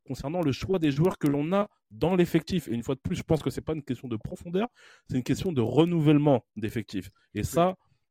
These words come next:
malheureusement, le président Pérez est fautif à ce niveau-là. Mais une fois de plus, si demain on gagne le championnat, bien sûr, en tant que, comme, comme tout supporter un petit peu, euh, un petit peu, euh, bébête qu'on, que l'on peut être par moment,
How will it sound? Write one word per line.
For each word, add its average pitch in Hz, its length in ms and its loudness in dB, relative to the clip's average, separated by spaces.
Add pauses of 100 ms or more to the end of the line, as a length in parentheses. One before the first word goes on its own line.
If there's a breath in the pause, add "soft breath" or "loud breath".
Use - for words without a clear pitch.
malheureusement, 151 720 6
le 113 140 -4
président 120 420 -4
Pérez 139 480 0
est 117 100 -4
fautif 135 420 -6
à 123 60 2
ce - 120 -10
niveau-là. 110 360 0
Mais 104 200 -6
une 175 80 -6
fois 135 140 6
de - 40 -20
plus, 156 300 0 (320)
si - 320 -6
demain 135 240 8
on 131 100 6
gagne 113 160 2
le 110 80 -2
championnat, 113 520 -2 (440)
bien 110 160 -4
sûr, 135 380 -2 (180)
en 95 80 -12
tant 110 140 -10
que, 107 160 -6
comme, 110 340 -6
comme 110 220 -6 (160)
tout 160 120 -10
supporter 131 540 -6
un 117 120 -2
petit 107 160 -10
peu, 127 200 4
euh, 104 160 0 (380 soft breath)
un 101 100 -6
petit 101 160 -10
peu, 120 240 4
euh, 101 180 0
bébête 113 440 -2
qu'on, 107 160 -12
que 117 100 -8
l'on 107 180 -4
peut 113 140 -4
être - 160 -6
par 101 180 -2
moment, 104 320 0